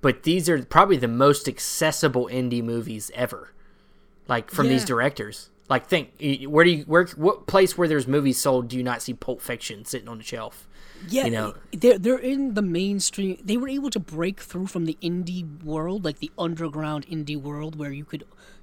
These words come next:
Speaker 2: like, only a few people would know about this. Like, the cool people would know
Speaker 1: Yeah,
Speaker 2: about
Speaker 1: I mean, like, Dazed and Confused, you can see it in most places where you buy movies. Like,
Speaker 2: Yeah,
Speaker 1: it's
Speaker 2: like, Pulp Fiction is such a big hit, but, right, you have to remember,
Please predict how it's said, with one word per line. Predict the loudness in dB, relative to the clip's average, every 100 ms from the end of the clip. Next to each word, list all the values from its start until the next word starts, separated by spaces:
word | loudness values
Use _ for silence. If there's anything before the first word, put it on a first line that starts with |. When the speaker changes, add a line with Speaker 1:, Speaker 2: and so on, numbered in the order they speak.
| -8
Speaker 2:
like, | -6
only | -2 -2 -2
a |
few | -6 -8 -10
people | -8 -8 -8
would | -6 -8
know | -8 -8
about | -6 -4 -6
this. | -6 -8
Like, | -8 -10
the |
cool | -10 -6 -6
people | -4 -6 -6 -8
would | -6
know | -4 4
Speaker 1:
Yeah, | 6
Speaker 2:
about |
Speaker 1:
I | 6
mean, | 6
like, | 4 2
Dazed | 4 6 6 4
and | 2
Confused, | 2 2 2 4 2 -2
you | -8
can | -6
see | -4 -2 -2
it | -2
in | -2
most | 0 0 0
places | -2 -2 -4
where | -4
you | -4
buy | -6
movies. | -6 -8 -10 -16 -18 -14
Like, | -10 -4
Speaker 2:
Yeah, | -4 -4
Speaker 1:
it's | -8
Speaker 2:
like, | -10 -10 -18 _ -20 -18 -14
Pulp | -10 -10
Fiction | -4 -4 -4 -8 -8
is | -8 -12
such | -10 -10 -10
a |
big | -12 -10 -8
hit, | -8 -10
but, | -10
right, | -14 -12
you | -12
have | -14
to | -12
remember, | -8 -8 -10